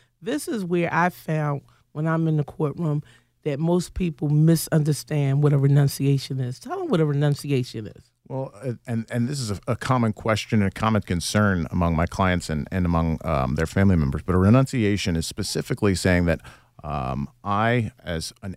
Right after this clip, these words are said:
Speaker 2: heir of the property, an heir of the, the estate, rather, um, I don't want to act as the administrator of this estate, and I elect this other person. I nominate this other person. And,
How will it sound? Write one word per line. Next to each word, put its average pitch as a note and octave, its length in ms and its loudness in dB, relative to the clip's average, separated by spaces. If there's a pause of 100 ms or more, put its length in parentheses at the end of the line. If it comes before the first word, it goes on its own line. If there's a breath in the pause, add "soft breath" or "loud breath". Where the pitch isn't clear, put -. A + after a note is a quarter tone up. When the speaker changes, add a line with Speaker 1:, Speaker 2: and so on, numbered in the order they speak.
Speaker 2:
heir G#2 520 0
of F#2+ 220 -10
the E2+ 80 -8
property, G2 580 -4
an E2+ 80 -2
heir F#2+ 180 2
of F#2 120 -4
the, F2+ 240 -2
the D#2+ 160 -2
estate, - 540 -4 (320 soft breath)
rather, - 400 -6 (280 soft breath)
um, D2+ 360 -8 (100)
I G#2 200 2
don't G#2+ 360 -2
want G#2+ 180 -6
to F#2 120 -8
act F#2 340 -6
as - 180 -12
the F2 140 -10
administrator E2+ 680 0
of D2+ 140 -4
this - 200 -6
estate, D#2 440 -6
and F2 180 -6
I G#2 220 -2
elect F2+ 540 -4
this E2+ 220 -10
other E2+ 180 -6
person. - 340 -8
I F2 60 0
nominate G2 520 2
this - 160 -6
other D2+ 200 0
person. - 440 -6
And, D#2 180 -14